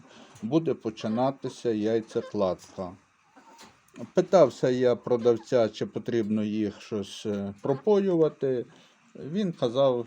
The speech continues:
що він би їх не пропоював. Ну, я так дивлюся,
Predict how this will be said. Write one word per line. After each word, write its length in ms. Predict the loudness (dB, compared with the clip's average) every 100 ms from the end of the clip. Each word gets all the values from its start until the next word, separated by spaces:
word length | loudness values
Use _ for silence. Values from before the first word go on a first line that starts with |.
| -10
що 300 | -20 -6 -2
він 220 | 2 2
би 140 | 0 -2
їх 260 | -2 -6
не 120 | -8 -6
пропоював. 720 | -8 -10 -8 -8 -8 -12 -16 _ _ -20 -12 -6
Ну, 180 | -4 -6 -10 _
я 140 | -6
так 180 | -4 -4
дивлюся, 520 | -2 -2 -2 -4 -6